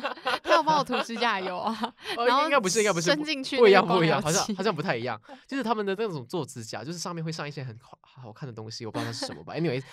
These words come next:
Speaker 2: 就是他们可能会再上多一层假指甲的概念。
Speaker 1: 哦。
Speaker 2: 它是硬的，它是硬的。所以就是，就算我要咬，我也没办法咬断的那种东西。就是可以去养指甲，就把它养长的概念。
Speaker 1: 你要试试看吗？
Speaker 2: 可它很贵，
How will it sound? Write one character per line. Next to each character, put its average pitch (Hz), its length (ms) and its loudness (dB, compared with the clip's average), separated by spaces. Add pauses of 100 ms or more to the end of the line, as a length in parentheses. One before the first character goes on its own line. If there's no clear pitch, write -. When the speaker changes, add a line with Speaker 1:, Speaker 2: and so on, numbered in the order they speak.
(100)
Speaker 2:
就 254 80 -6
是 254 60 -4
他 - 60 0
们 214 100 -6
可 175 40 -10
能 131 100 -6
会 156 100 -6
再 160 180 -6
上 156 240 -8
多 127 160 -8
一 - 20 -6
层 127 200 -12
假 90 320 -12
指 113 120 -18
甲 82 200 -16
的 - 100 -20
概 123 240 -12
念。 123 240 -16
Speaker 1:
哦。 285 400 -8
Speaker 2:
它 330 60 2
是 202 200 2
硬 165 60 2
的， 135 260 -4
它 165 80 -6
是 165 120 -6
硬 147 180 -8
的。 - 160 -20 (300)
所 214 80 0
以 196 40 0
就 226 60 -8
是， 185 260 -4 (160)
就 262 120 -8
算 262 120 4
我 131 140 2
要 165 120 6
咬， - 280 -6 (220)
我 180 100 2
也 - 20 4
没 170 80 2
办 175 120 2
法 151 40 4
咬 123 200 -4
断 120 260 -6
的 - 140 -20
那 135 120 -10
种 113 160 -16 (560)
东 120 180 -8
西。 - 260 -14 (260)
就 175 80 -16
是 190 100 -8
可 196 120 -6
以 - 20 -6
去 165 200 -10
养 117 220 -8 (100)
指 117 260 -12
甲， 113 200 -10
就 160 120 -8
把 104 160 -10
它 - 0 -
养 110 160 -16 (100)
长 - 240 -18 (260)
的 - 80 -20
概 107 160 -18
念。 - 200 -20
Speaker 1:
你 233 40 -12
要 254 140 -12
试 262 160 -16
试 240 80 -12
看 226 240 -16
吗？ 202 220 -16 (340)
Speaker 2:
可 - 120 -20 (100)
它 135 140 -12
很 98 120 -18
贵， - 200 -18